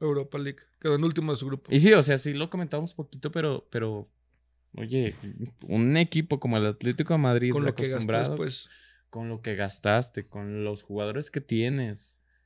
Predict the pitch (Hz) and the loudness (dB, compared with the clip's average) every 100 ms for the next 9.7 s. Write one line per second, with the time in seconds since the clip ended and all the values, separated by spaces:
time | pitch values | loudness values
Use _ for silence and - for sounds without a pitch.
0 | _ 139 131 156 202 208 185 160 131 147 | _ -2 2 2 4 2 2 0 -2 -2
1 | 147 156 160 156 139 - 131 - 135 131 | -2 -2 -6 -4 -4 -6 -12 -10 -10 -8
2 | 120 127 - 143 - _ _ 220 294 _ | -10 -12 -12 -18 -20 _ _ -8 -8 _
3 | 180 147 151 147 147 143 139 135 - - | -8 -6 -6 -4 -4 -4 -6 -8 -8 -14
4 | _ _ - 131 117 160 147 - 156 165 | _ _ -2 0 4 4 2 0 0 4
5 | 151 156 139 160 151 156 180 190 202 202 | 8 10 10 8 6 8 6 6 4 6
6 | 214 202 - _ 117 107 87 - 120 151 | 4 2 -2 _ 2 2 0 6 10 10
7 | 156 147 151 143 147 190 185 160 170 180 | 10 8 8 6 4 4 4 2 2 2
8 | 175 143 160 143 143 139 135 - _ - | 2 -2 -8 -2 2 2 0 -10 _ -4
9 | 143 175 180 156 143 160 214 | -2 2 0 0 -2 -2 -4